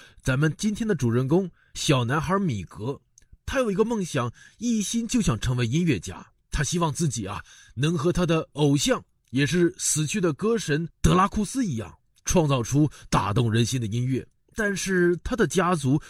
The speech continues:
却世代禁止族人接触任何有关于音乐的东西。不过米格这个孩子非常痴迷于他，无比渴望能够证明出自己的音乐才能，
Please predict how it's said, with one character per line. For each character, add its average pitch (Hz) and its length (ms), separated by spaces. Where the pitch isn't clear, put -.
却 220 200
世 - 280
代 202 160
禁 233 240
止 123 160
族 123 220
人 117 180
接 156 240
触 123 220
任 233 260
何 151 160
有 127 160
关 135 220
于 131 60
音 156 180
乐 208 140
的 110 80
东 95 220
西。 - 220
不 196 120
过 190 240
米 175 200
格 247 160
这 277 140
个 220 80
孩 135 260
子 131 200
非 147 200
常 131 160
痴 135 200
迷 120 120
于 101 140
他， 101 260
无 240 160
比 269 140
渴 147 240
望 143 220
能 143 120
够 151 140
证 254 200
明 160 140
出 151 160
自 180 180
己 117 120
的 110 100
音 131 160
乐 127 140
才 101 260
能， 85 180